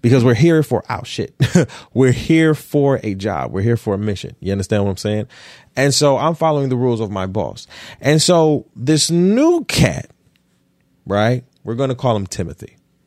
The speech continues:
right? Actually, no, we're gonna call him Trevor. Excuse me.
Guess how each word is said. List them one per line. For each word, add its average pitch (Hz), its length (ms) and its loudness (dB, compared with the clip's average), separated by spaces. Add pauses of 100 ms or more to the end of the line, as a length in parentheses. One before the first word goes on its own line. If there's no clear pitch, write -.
(160)
right? 101 280 -4 (2000)
Actually, 180 280 0
no, 135 100 4
we're 107 140 2
gonna 120 140 2
call 107 140 2
him 90 100 -4
Trevor. 95 420 -6
Excuse - 400 -4
me. 55 60 -16